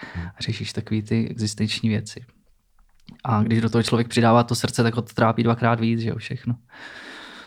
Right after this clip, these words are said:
Speaker 2: Takže tam nějakým způsobem mě se do toho pro-, projektovalo jako moje vlastní, vlastně, moje vlastní zkušenost, že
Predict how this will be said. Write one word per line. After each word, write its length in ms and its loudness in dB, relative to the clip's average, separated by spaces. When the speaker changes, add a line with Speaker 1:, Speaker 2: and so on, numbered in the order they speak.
Speaker 2:
Takže 400 -2
tam 260 -4
nějakým 340 -4
způsobem 560 -2
mě 140 8
se 160 0
do 80 6
toho 160 6
pro-, 240 0
projektovalo 640 6
jako 200 4
moje 360 10
vlastní, 480 6
vlastně, 580 4
moje 160 4
vlastní 360 0
zkušenost, 680 0
že 220 -2